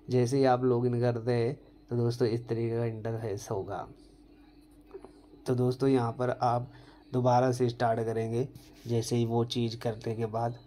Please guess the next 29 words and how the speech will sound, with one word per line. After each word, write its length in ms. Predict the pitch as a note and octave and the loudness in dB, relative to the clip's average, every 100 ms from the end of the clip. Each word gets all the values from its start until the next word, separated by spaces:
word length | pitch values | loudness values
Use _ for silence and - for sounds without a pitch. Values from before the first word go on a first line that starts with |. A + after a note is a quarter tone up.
| - | -8
फिर 140 | - C3 | 0 2
दोस्तों 360 | C3 B2+ B2+ B2 | 4 4 4 2
आपको 300 | A#2+ A#2 A#2 | 2 0 -2
करना 300 | B2 A2+ B2 | -2 -2 -2
है। 60 | |
फिर 220 | B2 C3+ B2+ | -2 0 0
मैं 140 | C3+ | 2
आपको 300 | C3 B2 - | 2 0 -2
बताऊँगा 480 | B2 A#2+ A#2+ A#2+ B2 | -2 0 0 2 2
कि 120 | A#2+ A#2+ | 0 0
कुछ 260 | B2+ B2+ B2+ | -2 0 -2
ऐसी 280 | A#2+ B2 | 0 0
चीज़ 260 | B2 A#2+ A#2+ | 0 0 2
आपने 260 | A2+ A#2 A#2 | 2 0 -2
अपने 220 | A#2 B2 | 0 0
mobile 420 | A#2+ A2+ A2+ A2+ | 0 0 -2 -2
के 80 | A#2+ | -2
अंदर 280 | A#2 A2 A2+ | -2 -2 -4
की 180 | - B2+ | 0 2
हुई 240 | A#2 A#2 | 2 2
है 140 | A#2+ B2 - - - - | 2 0 -6 -20 -20 -8
जिस 200 | B2+ C#3 C3 | 2 2 4
कारण 380 | C3 A#2+ B2 A#2+ | 4 4 4 0
से 140 | A#2+ | 0
वो 420 | A#2 A#2 B2+ C3 - | 0 0 -2 -6 -2
आ 180 | A#2+ A#2 | 4 4
रहा 160 | A2+ A2 | 4 2
होगा 280 | G#2+ G#2+ G#2+ | 0 -2 -4
problem, 440 | G#2+ G#2+ G2+ G#2+ | -2 -4 -4 -8